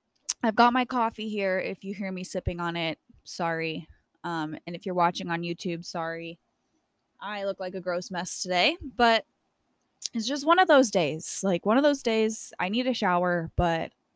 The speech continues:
I don't feel like showering right now. It's, like, noon, and it's just not gonna happen right now. Are you guys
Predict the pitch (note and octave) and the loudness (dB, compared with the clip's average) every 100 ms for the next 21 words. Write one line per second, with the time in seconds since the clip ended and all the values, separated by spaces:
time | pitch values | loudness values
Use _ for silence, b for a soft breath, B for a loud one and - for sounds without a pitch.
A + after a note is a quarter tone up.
0 | _ _ _ A#3 C#4 B3+ A#3 G#3 F#3+ F3+ | _ _ _ 2 4 2 0 0 0 0
1 | F3+ F3 E3+ D#3+ D#3 E3 - F3 E3+ F3 | 0 -2 -4 -2 0 -2 -2 -2 -4 -6
2 | F#3+ G#3+ A3 A3+ A#3 _ _ _ B B | -2 0 0 0 -4 _ _ _ B B
3 | B B B G3+ G#3 G3+ G3 F#3+ - - | B B B 2 4 4 2 -2 -2 -2
4 | - _ _ _ _ _ _ _ _ _ | -6 _ _ _ _ _ _ _ _ _
5 | _ _ _ _ _ _ _ _ _ _ | _ _ _ _ _ _ _ _ _ _
6 | - G3 F#3+ F3+ F#3 F#3 E3 D#3+ D3+ D3 | -12 -6 -6 -4 -6 -6 -6 -6 -4 -4
7 | D3+ B B B A3+ C#4+ | -6 B B B 0 6